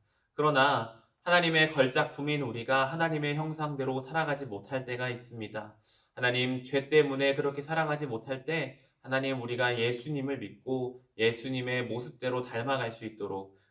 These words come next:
그래서 최고의 걸작품의 모습을 회복할 수 있도록 하나님, 도와주시고 붙들어 주시옵소서. 감사드리며 예수님의 이름으로 기도드렸습니다.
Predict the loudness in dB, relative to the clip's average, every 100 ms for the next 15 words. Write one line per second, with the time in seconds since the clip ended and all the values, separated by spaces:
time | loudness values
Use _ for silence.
0 | _ 0 2 2 0 0 2 4 2 2
1 | 0 0 -2 -6 -6 -4 -8 -6 -4 -4
2 | -6 -16 _ _ -10 -10 -8 -10 -10 -12
3 | -10 -6 -6 -6 -14 _ -10 -6 -4 -4
4 | -6 -4 -2 -2 -4 -10 -2 -2 -2 -12
5 | _ _ -8 -6 -6 -10 -14 -12 -10 -10
6 | -12 -14 -16 -16 _ _ _ -6 0 0
7 | 0 0 2 2 0 -12 _ 4 4 2
8 | -4 -2 0 -2 0 4 4 2 -4 -4
9 | -2 -2 -4 -8 -18 -18 -20 -20